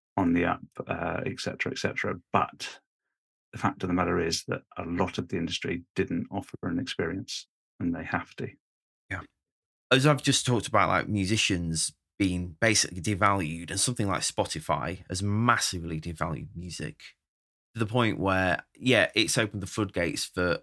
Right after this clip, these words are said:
Speaker 2: a lot of artists, myself included, to get their music heard by a wider audience than your immediate friends and family. It, there's just no value in recorded music anymore. And my concern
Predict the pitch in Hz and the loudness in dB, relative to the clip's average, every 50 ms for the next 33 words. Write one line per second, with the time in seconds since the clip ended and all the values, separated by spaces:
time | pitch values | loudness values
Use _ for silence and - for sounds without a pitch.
0 | _ 92 95 90 87 - - 92 85 - - - - 92 95 90 - - 90 78 | _ 0 2 2 0 0 0 -4 -6 -4 0 0 2 2 2 -2 -4 -8 -6 -4
1 | - - - - - - - - - - - 92 98 - - 101 90 80 - 82 | -4 -4 -4 -2 -2 -2 0 -2 -4 -4 -4 -4 -2 0 0 0 0 0 -2 -6
2 | 80 - 104 98 85 76 78 - - - 90 87 - 87 85 87 87 85 80 85 | -4 -2 -2 -2 -2 -4 -6 -10 -4 -2 -2 -2 -2 -2 -4 -2 -4 -4 -4 -6
3 | 78 - - 87 87 85 80 - _ 87 85 80 82 80 80 80 - _ _ _ | -8 -6 -4 -2 -2 -2 -4 -4 _ -2 -2 0 0 -2 -4 -6 -8 _ _ _
4 | _ _ _ _ _ _ _ 131 87 82 90 90 87 85 85 78 - - 85 85 | _ _ _ _ _ _ _ -10 -4 0 2 2 2 2 0 -4 -4 -2 -2 -2
5 | 80 80 80 80 80 - - - 82 80 80 80 80 78 80 - - - 87 90 | 0 0 -2 -2 -2 -4 -6 -4 -4 -2 0 0 0 0 -2 -4 -6 -8 -6 -4
6 | 87 82 80 73 71 78 - - - _ _ _ - - 87 87 82 78 90 85 | -4 -4 -4 -2 -2 -2 -2 -4 -6 _ _ _ -8 -6 -6 -6 -6 -8 -10 -2
7 | - 104 107 98 85 80 - - 80 76 - - - - _ _ _ _ _ _ | 0 0 0 0 -2 -4 -6 -8 -10 -12 -14 -16 -20 -20 _ _ _ _ _ _
8 | _ _ _ _ _ _ _ _ _ _ _ _ _ _ _ _ _ _ _ _ | _ _ _ _ _ _ _ _ _ _ _ _ _ _ _ _ _ _ _ _
9 | _ _ _ - - - _ _ - 92 87 - _ _ _ _ _ _ _ - | _ _ _ -16 -16 -16 _ _ -4 -4 -4 -4 _ _ _ _ _ _ _ 0
10 | 110 98 - 113 - 110 95 90 107 104 104 95 90 87 90 85 87 87 80 - | 0 2 2 0 2 2 2 4 4 4 4 4 2 0 0 -2 -2 -4 -6 -8
11 | _ - 98 95 - - 95 92 87 90 85 87 90 92 80 80 78 - - 87 | _ -4 -4 -4 -2 -2 0 0 0 -2 -4 -4 -4 -4 -4 -6 -6 -6 -6 -6
12 | 85 85 - 82 87 82 78 _ _ _ _ _ _ _ _ _ _ _ _ _ | -6 -8 -8 -8 -8 -10 -14 _ _ _ _ _ _ _ _ _ _ _ _ _
13 | _ _ - 101 98 98 95 85 - 98 101 - - 104 95 - - 123 113 101 | _ _ 0 2 2 2 0 0 2 2 2 2 2 0 0 2 4 6 6 6
14 | 95 92 92 90 80 | 4 4 2 -2 -6